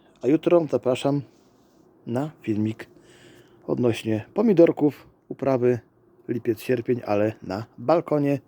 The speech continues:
Jak one wyglądają, przed czym trzeba je chronić, jak pielęgnować. Pozdrawiam, cześć.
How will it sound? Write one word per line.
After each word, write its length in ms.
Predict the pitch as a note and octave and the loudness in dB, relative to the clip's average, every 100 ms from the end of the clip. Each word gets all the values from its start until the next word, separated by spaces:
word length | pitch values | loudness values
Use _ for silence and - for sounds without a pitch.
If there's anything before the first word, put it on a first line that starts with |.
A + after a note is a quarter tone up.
| _ _ _ _ - | _ _ _ _ -8
Jak 160 | C3+ E3+ | -2 2
one 160 | F#3+ | 2
wyglądają, 680 | D#3+ D#3+ D#3 D3+ D3 C#3+ C#3 C3 _ _ _ _ _ | 4 4 2 4 4 4 2 -4 _ _ _ _ _
przed 200 | - D3+ | -8 -6
czym 100 | C3 | -6
trzeba 240 | B2+ C3+ | -6 -2
je 80 | B2+ | -2
chronić, 540 | A#2+ B2 A#2 A2+ - _ _ _ _ _ _ - | -2 -4 -2 -4 -8 _ _ _ _ _ _ -4
jak 160 | B2+ A2 | -2 0
pielęgnować. 580 | A#2 G#2+ F#2+ E2+ D2+ - | -2 -2 -4 -6 -10 -2
Pozdrawiam, 560 | F3+ C#3 A#2+ A2+ A#2 - | 0 2 2 2 -2 -6
cześć. 400 | - - - | -16 -18 -18